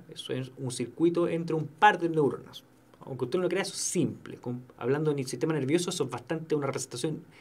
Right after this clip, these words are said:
exageradamente simplificada. Los sistemas nerviosos son circuitos a veces inmensos. En este circuito neuronal, el músculo flexor se activará cuando, uno,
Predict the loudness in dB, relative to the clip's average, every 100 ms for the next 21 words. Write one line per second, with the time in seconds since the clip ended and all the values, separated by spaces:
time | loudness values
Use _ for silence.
0 | -18 -8 -4 -2 0 2 4 2 0 -2
1 | 0 0 0 2 2 4 4 6 4 2
2 | -8 -20 -20 -20 -20 -20 -4 0 2 2
3 | 2 0 -4 -4 -2 0 0 0 -2 -2
4 | -2 -2 -4 -6 -12 -10 -12 -14 -20 -20
5 | -20 -20 -20 -20 -14 0 2 4 2 0
6 | 2 4 6 8 10 10 8 6 2 -6
7 | -20 -4 6 8 8 6 6 4 4 2
8 | 2 4 4 4 -4 -4 0 4 6 4
9 | 4 8 10 8 4 2 0 -20 -2 12
10 | 12 12 6